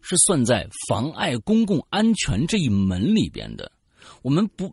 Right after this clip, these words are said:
我们不能单单的就是出一件什么事情，我们就去处理这一件事情，剩下的事情好像还是不管的。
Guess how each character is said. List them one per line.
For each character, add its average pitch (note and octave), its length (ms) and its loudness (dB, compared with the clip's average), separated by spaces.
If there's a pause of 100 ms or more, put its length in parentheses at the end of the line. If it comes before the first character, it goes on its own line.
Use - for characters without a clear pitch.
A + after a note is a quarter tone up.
(100)
我 C3+ 100 -2
们 G3+ 140 2
不 A#3 140 -2
能 G#3+ 220 2
单 A#3+ 260 0
单 A#3+ 160 2
的 A3 120 4
就 D#3+ 100 -2
是 E3 80 -2
出 A3+ 260 -2
一 G#3+ 40 0
件 F3 160 0
什 B2+ 140 0
么 C#3 100 2
事 D#3+ 220 -2
情， A#2+ 160 0
我 G2+ 80 0
们 G2+ 100 0
就 D#3 120 0
去 D3 220 -2 (260)
处 A3+ 180 -2
理 A#2 120 2
这 A3+ 140 0
一 E3+ 100 2
件 A2 160 2
事 - 140 -4
情， G#2 100 0
剩 G3 200 0
下 B2+ 60 2
的 A2 60 0
事 B2+ 200 -2
情 G2 160 -4
好 F#2 120 -6
像 F#2+ 120 -6
还 F#2 220 -8
是 E3 100 -6
不 A#2 160 -4
管 G1+ 260 -10
的。 - 100 -16